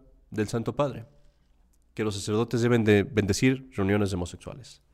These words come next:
Queridos hermanos, este programa ha sido muy largo, pero es un tema complicado y difícil. Eh, antes de irnos, quiero hablar de otra cosa que tenemos por aquí, y es otro, vamos a hacer un pequeño break, para mostrarles otra música que tenemos de Navidad.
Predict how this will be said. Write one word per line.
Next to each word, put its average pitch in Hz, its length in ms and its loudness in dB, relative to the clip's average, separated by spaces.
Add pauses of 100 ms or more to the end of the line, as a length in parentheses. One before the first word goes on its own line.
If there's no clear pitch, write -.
(1160)
Queridos 170 280 6
hermanos, 180 280 10
este 175 260 8
programa 143 320 8
ha - 20 4
sido 143 200 4
muy 131 140 6
largo, 165 340 6
pero 107 140 4
es - 100 -2
un 117 140 0
tema 110 320 4
complicado 104 520 2
y 104 40 4
difícil. 135 500 0 (1120)
Eh, 104 240 0
antes 131 320 2
de 127 80 8
irnos, 139 420 4
quiero 123 220 4
hablar 117 240 4
de 110 100 4
otra 113 300 2
cosa 117 260 -2
que - 120 -4
tenemos 107 400 2
por 95 180 -4
aquí, 156 400 -4 (540)
y 110 140 4
es - 420 2
otro, 113 760 2
vamos 127 180 0
a 113 40 -2
hacer 123 160 0
un 117 160 0
pequeño 113 280 0
break, 156 380 0 (680)
para 131 160 6
mostrarles 156 640 2
otra 151 320 4
música 147 480 2
que 135 100 -2
tenemos 135 340 2
de 123 60 0
Navidad. 117 480 4